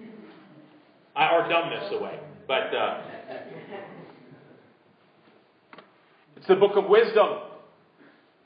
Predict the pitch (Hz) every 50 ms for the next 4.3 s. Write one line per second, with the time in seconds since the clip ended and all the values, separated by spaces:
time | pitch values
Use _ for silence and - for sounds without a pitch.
0 | _ - - _ _ _ _ _ _ _ _ _ _ _ _ _ _ _ _ _
1 | _ _ _ _ _ _ _ _ _ _ _ _ _ _ _ _ _ - 175 190
2 | 185 - 190 196 - - 160 - - 185 156 151 - 175 175 170 165 151 160 151
3 | 147 147 147 143 143 139 135 - 143 139 139 135 135 123 123 120 117 123 120 113
4 | 98 - - - -